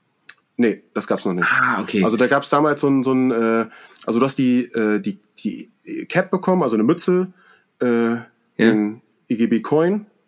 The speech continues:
Speaker 2: Ja, okay.
Speaker 1: Und, äh, es gab damals so ein,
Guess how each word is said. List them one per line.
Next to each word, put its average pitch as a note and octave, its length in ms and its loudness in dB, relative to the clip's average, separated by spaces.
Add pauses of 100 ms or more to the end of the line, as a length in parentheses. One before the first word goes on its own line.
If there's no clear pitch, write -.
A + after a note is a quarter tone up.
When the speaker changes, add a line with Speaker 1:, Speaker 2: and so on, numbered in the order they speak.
Speaker 2:
Ja, A#2 360 2
okay. A2 340 -2 (560)
Speaker 1:
Und, C3 360 2
äh, B2 180 2
es - 160 -4
gab A#2+ 200 -2
damals C#3+ 480 0
so C3+ 160 2
ein, B2 280 0